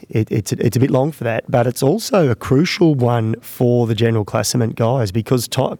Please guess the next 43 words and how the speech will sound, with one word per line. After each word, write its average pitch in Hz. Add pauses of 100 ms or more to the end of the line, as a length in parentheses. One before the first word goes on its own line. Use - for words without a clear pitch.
(120)
some 127 (160)
time 151
gaps 143
can 117
be 113 (280)
won 113
and 104
lost 117
here, 120 (400)
and 117
it -
could 135
make 120
all 120
the 110
difference 117
come 110
Paris. 117
And 139
we've 151
seen 220
in 185
the 123
last, 117 (580)
you 190
know, 127
just 123
recent 123
history 127
in 107
the 110
Tour 120
de 110
France 117
that - (240)
it -
can 127
come 117
down 113
to 98
seconds. -
And 113
so 123